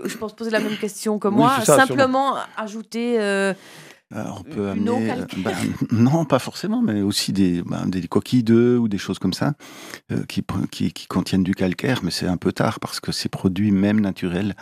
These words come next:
Speaker 3: euh, il leur faut du temps pour se, pour se, se rendre disponibles pour la plante.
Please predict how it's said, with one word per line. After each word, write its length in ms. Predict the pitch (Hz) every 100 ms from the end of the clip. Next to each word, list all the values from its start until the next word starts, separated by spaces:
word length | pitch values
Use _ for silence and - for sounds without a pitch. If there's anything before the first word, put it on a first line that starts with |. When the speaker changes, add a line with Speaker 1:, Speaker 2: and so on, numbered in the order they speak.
| - - - - - -
Speaker 3:
euh, 200 | 82 73
il 120 | 87
leur 140 | 85 -
faut 140 | -
du 140 | 87 87
temps 240 | - 139
pour 200 | - -
se, 500 | - 92 87 87 82
pour 260 | - - -
se, 140 | - 82 - -
se 160 | - -
rendre 300 | 90 95 85
disponibles 560 | 107 127 - 120 117 107
pour 160 | 101
la 100 | 98
plante. 300 | - 90 -